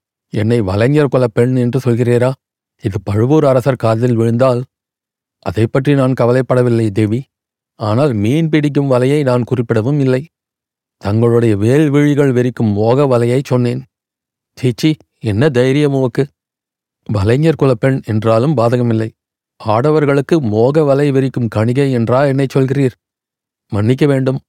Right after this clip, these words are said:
அப்படிப்பட்ட அபவாதத்தையும் நான் சொல்லவில்லை. தாங்கள் வேண்டுமென்று வலை விரிக்க வேண்டுமா என்ன? சிலந்தி பூச்சி வலை நெய்வது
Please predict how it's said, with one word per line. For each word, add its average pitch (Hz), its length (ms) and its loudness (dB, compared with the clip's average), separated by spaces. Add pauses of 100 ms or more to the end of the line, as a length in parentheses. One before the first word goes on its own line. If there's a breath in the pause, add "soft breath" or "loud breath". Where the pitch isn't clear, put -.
(360)
அப்படிப்பட்ட 131 640 -2
அபவாதத்தையும் 139 840 0
நான் 131 200 0
சொல்லவில்லை. 123 380 0 (580)
தாங்கள் 107 300 0
வேண்டுமென்று 151 640 0
வலை 139 220 2
விரிக்க 139 260 -2
வேண்டுமா 131 420 0
என்ன? 139 200 -2 (640)
சிலந்தி 139 360 2
பூச்சி 151 300 0
வலை 117 340 2
நெய்வது 139 340 0